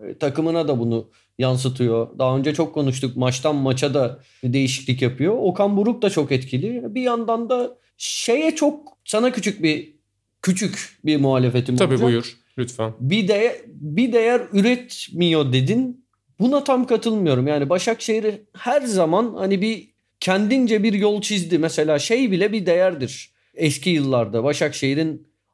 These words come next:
Speaker 1: ana planı Galatasaray, Fenerbahçe, Beşiktaş'ta tutunamayan oyuncularla bir yere gelmekti mesela.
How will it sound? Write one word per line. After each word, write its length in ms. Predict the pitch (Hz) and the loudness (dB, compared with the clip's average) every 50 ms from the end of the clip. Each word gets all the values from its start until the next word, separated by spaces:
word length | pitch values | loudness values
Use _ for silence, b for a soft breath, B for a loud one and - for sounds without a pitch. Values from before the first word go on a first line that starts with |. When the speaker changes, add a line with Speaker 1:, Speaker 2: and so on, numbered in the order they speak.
| _ _ - | _ _ -2
Speaker 1:
ana 280 | 131 143 151 175 175 180 | -2 0 0 0 -2 0
planı 500 | 147 120 135 131 143 180 190 185 - - _ _ _ _ _ _ _ _ _ _ | 0 0 2 2 2 0 -2 -2 -6 -12 _ _ _ _ _ _ _ _ _ _
Galatasaray, 600 | - 160 156 160 160 160 160 147 - 147 143 147 139 | -2 0 2 2 0 -2 -2 -2 0 0 0 0 0
Fenerbahçe, 680 | - 160 160 165 151 147 143 135 127 131 135 131 131 | 0 0 0 0 0 2 2 0 0 0 -2 0 0
Beşiktaş'ta 840 | 151 143 - 175 - - 139 123 127 - - 170 185 214 233 - - _ _ _ _ _ _ _ - | 0 -2 -2 -4 -4 -2 -2 -2 -2 -2 -2 -2 -2 -2 -2 -8 -14 _ _ _ _ _ _ _ -8
tutunamayan 600 | - 165 147 - 190 208 208 190 170 151 151 156 170 | -6 -4 -2 -2 0 0 0 2 2 2 2 2 2
oyuncularla 800 | 170 165 170 165 160 165 175 175 165 131 127 165 196 - - _ _ _ _ _ _ | 2 2 2 0 0 0 0 0 2 2 0 0 -2 -2 -6 _ _ _ _ _ _
bir 260 | - 120 123 123 151 | -16 -8 -4 -2 0
yere 260 | 170 185 190 190 208 196 | 2 2 2 2 2 2
gelmekti 480 | 180 160 143 131 120 117 101 - - | 2 2 4 4 2 0 0 -2 -6
mesela. 580 | 113 107 101 - 104 101 101 98 95 95 - | -6 -4 -4 -4 -4 -2 -2 -2 -4 -4 -8